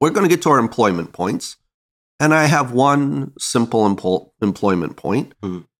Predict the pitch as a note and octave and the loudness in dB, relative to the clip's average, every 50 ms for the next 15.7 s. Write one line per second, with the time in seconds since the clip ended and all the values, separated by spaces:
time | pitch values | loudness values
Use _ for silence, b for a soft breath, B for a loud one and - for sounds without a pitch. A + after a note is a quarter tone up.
0 | _ _ _ - - B2 A2+ - C3+ C3+ - A2+ - - - A#2+ B2 C#3 D#3 F3+ | _ _ _ -2 0 0 2 2 2 0 0 -4 -4 -2 0 2 2 2 2 2
1 | F3 F#3 F#3 F3+ F3 - - - G#2+ F#2 D#2+ F#2+ - - - - - _ _ - | 2 2 2 0 -2 -4 -4 -2 -2 -2 -2 -4 -6 -8 -10 -12 -16 _ _ -2
2 | A2 A2+ - - - B2+ A#2+ B2+ C3+ C#3+ C#3 C#3 C3+ C3 - - - - G#2 G2+ | -2 -2 -2 -2 -2 2 2 4 4 4 4 4 2 0 -2 -4 -4 -2 0 0
3 | G#2 G#2 - - - - F#2 - - G#2 F#2+ F2 - - F#2+ A2 A2 - - A#2+ | 0 -2 -6 -12 -12 -12 -10 -6 -2 -2 -2 -2 0 0 -2 -2 -2 -2 -2 -2
4 | A#2 A#2 A#2 A#2 - - G#2 G#2 - - - - - - - - - - - - | 0 0 0 -2 -4 -6 -10 -10 -8 -8 -10 -10 -10 -12 -12 -12 -12 -12 -14 -16
5 | _ _ _ _ _ _ _ _ _ _ _ _ _ _ _ _ _ _ _ _ | _ _ _ _ _ _ _ _ _ _ _ _ _ _ _ _ _ _ _ _
6 | _ _ - - A#2+ A2 G#2 - - D#3 F3+ A3 G#3+ - A3+ - - - C#3 C3 | _ _ -4 0 0 0 0 0 0 2 2 2 0 -2 -6 -4 -2 0 -2 0
7 | B2 B2 A#2 G#2 G#2 - - - - G3+ A3 G3+ D#3+ G#2+ E2+ F2 F2 F2 C3 C#3 | 0 0 0 0 0 -2 -2 0 2 2 2 4 2 0 0 -2 -4 -4 -6 -8
8 | - - - - A2 A#2 C3 - - - D#3 D#3 D3 A#2 G#2 G2+ G#2+ - - - | -10 -10 -6 -2 0 0 0 0 -2 -2 0 0 0 0 0 -2 -2 -4 -8 -12
9 | - G#2 - - C#3+ - - A2 F#2+ G2 - - C#3+ B2 - - C#3+ E3 F3+ - | -12 -10 -6 -6 -8 -4 -2 -2 -2 -2 -2 -4 -6 -4 0 0 0 0 0 -4
10 | - - - - - - - - - _ _ _ _ _ _ _ _ - - B2+ | -10 -12 -12 -10 -10 -10 -12 -12 -14 _ _ _ _ _ _ _ _ -2 2 2
11 | C3 C3+ C3 - - - A2+ A2 - - - C#3 D3+ G3+ A#3+ A#3 F3 C3 G2+ F2 | 4 4 2 0 -2 -4 -6 -6 -4 -2 0 2 2 2 2 2 2 2 0 0
12 | E2+ - - - F2 E2 G2+ G#2+ - - - A2+ - - - G#2 G2 - - A2 | -4 -6 -4 -2 0 0 -2 -2 -4 -4 -4 -4 -2 0 0 0 0 2 0 0
13 | A#2 B2 - - B2 A#2 G#2 F2+ F#2+ F#2+ - - A2+ A#2 C3+ C#3+ C#3+ - - - | 0 0 -2 -2 -2 -2 -2 -4 -6 -6 -4 -2 0 0 0 0 -2 -4 -4 -4
14 | G#2+ F#2+ - - - G#2 G2 G#2 A2+ - - - - - B2 A#2+ A#2+ A#2+ A#2+ - | -4 -4 -4 -4 -2 0 0 0 -2 -4 -8 -8 -6 -4 -4 -4 -4 -6 -6 -6
15 | - - - - G2 F#2 - - - - - - - | -6 -4 -2 -2 -2 -2 -4 -6 -10 -8 -10 -12 -14